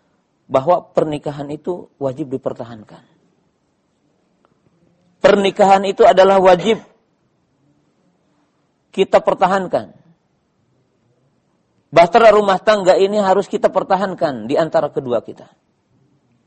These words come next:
Bahkan Allah Subhanahu wa taala telah menjelaskan dalam ayat yang lain, ya,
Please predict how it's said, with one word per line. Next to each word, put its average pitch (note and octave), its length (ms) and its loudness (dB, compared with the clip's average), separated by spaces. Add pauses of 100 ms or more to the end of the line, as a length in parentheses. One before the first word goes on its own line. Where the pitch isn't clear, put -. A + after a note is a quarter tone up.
(720)
Bahkan D#3 320 2
Allah F3+ 320 4
Subhanahu F3+ 400 2
wa F3 80 6
taala F3+ 480 4
telah F3+ 240 0
menjelaskan E3+ 720 0
dalam E3 240 4
ayat F3+ 320 0
yang F3+ 160 -4
lain, D3+ 400 0 (640)
ya, C#3 240 -12